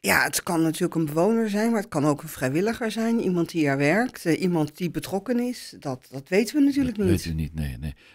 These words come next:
Speaker 2: Heeft u daarna, eh, of, of Bram Stoop, eh, contact gezocht met Die Buitenweijen? Te kijken wat ze daarvan vonden?
Speaker 1: Ehm, nee, dat hebben we niet gedaan. We hebben, we wilden eigenlijk dus zo'n grote publiciteit helemaal niet, niet, niet, niet oprekken. We, we wilden alleen,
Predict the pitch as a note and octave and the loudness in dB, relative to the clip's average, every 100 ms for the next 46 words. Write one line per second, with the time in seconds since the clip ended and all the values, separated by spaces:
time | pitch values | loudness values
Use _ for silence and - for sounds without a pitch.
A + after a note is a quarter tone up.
0 | - D3 F3 F#3 C#3+ E3 D#3 D3 A#2+ G#2+ | 2 4 4 2 4 4 4 2 2 2
1 | B2+ C3 A#2+ G#2+ - - _ _ _ _ | 4 4 2 0 -4 -14 _ _ _ _
2 | E2+ C#2 - D2 B1+ C#2 C2+ - F#2+ A2 | -10 -10 -10 -14 -10 -6 -6 -2 -2 -2
3 | - - B2 - E3 - - D#3+ D3 C#3 | -6 -4 -2 0 -4 -4 -8 -6 -6 -6
4 | B2+ C3+ C3+ C3+ C#3 C#3+ _ _ _ - | -4 -6 -6 -6 -6 -8 _ _ _ -14
5 | A#2+ B2 A#2 A#2 A2 A#2 A2+ G#2 F#2+ G2 | -2 0 0 -2 -4 -2 0 0 -2 0
6 | B2 C#3+ F#3 _ - G#3+ G#3+ G#3 E3+ D3 | 0 0 -6 _ -2 0 2 4 4 4
7 | D#3 F3+ F#3 E3+ F#3+ G3+ - F3+ D#3+ F#3+ | 0 0 0 0 0 0 -2 -6 0 2
8 | C4 A3 F3 F3 E3+ D#3+ D#3 D#3 D#3 - | 2 2 0 0 0 0 0 -2 -4 -6
9 | F3+ F#3 F#3+ C#3+ D3+ D3+ F3+ - E3+ - | -4 2 2 2 0 -2 -8 -12 -8 -2
10 | F3 D#3 F3 E3+ - F3+ D3+ C#3 - F#3+ | -2 -2 -4 -6 -4 -4 -4 -10 -6 -2
11 | F3 E3 - C3 D3 D#3 D#3+ D3+ C#3+ D#3+ | -2 -4 -8 -6 -2 0 2 0 0 0
12 | D#3+ D#3 - _ _ - _ F3 D#3 - | 0 -2 -16 _ _ -20 _ 0 0 2
13 | D#3+ D3+ - - - D#3 - F3 G#3+ G3+ | 2 2 -2 -12 -2 -2 -2 -6 -6 -2
14 | A#2+ - A#2 B2+ D3 C#3+ C3+ C3+ D3 D3 | -2 -2 -6 -6 -6 -8 -8 -8 -4 0
15 | D#3+ C3+ F2+ G2+ B2 B2 C3+ D3+ | 0 0 -2 -4 -4 -4 -6 -8